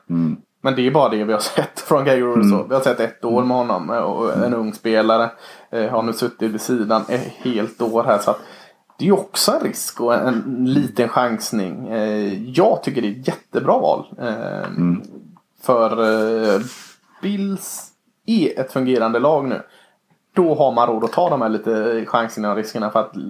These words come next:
Speaker 2: belöningen här kan vara, eh, ja, fantastisk. Vi, vi pratar om en, eh, en Pro Bowl, eh, lätt en Pro Bowl edge o-, om, eh, bara en del av det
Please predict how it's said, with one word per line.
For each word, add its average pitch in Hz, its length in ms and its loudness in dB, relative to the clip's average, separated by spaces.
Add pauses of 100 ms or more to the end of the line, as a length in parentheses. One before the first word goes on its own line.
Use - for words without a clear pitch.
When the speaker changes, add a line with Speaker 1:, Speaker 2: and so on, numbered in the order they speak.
Speaker 2:
belöningen 123 600 0
här 120 160 2
kan 113 160 2
vara, 107 240 2 (800)
eh, 107 340 -6 (240)
ja, - 180 -4
fantastisk. - 760 -4
Vi, 127 80 -2
vi 120 180 -2
pratar 135 320 2
om 117 160 0
en, 117 260 -2
eh, 113 480 0 (840)
en 151 80 2
Pro 139 280 2
Bowl, 117 440 0
eh, 113 300 4
lätt 123 500 -2
en 147 100 0
Pro 131 200 2
Bowl 107 240 -2
edge 110 460 -2
o-, - 40 -4
om, 117 440 -2
eh, 110 460 -4 (460)
bara 120 300 4 (420)
en 131 280 -2
del 151 340 2
av 127 120 4
det 113 360 -2